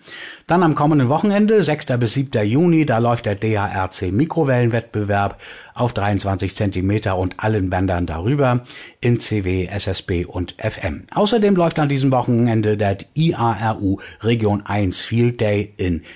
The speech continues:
C W und aus den U S A kommt der A R R L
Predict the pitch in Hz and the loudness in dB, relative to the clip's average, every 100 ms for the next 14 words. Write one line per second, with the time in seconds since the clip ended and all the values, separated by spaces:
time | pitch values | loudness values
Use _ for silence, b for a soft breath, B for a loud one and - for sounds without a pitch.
0 | B - 92 85 135 185 180 - 220 196 | B -6 -4 0 2 2 0 -2 0 0
1 | - 170 131 123 117 101 101 95 107 104 | 0 0 2 2 0 0 -2 -2 -4 -4
2 | - 92 B B _ 131 165 151 123 120 | -2 -2 B B _ 0 2 4 2 0
3 | - 98 104 95 90 | 0 0 -2 -2 -2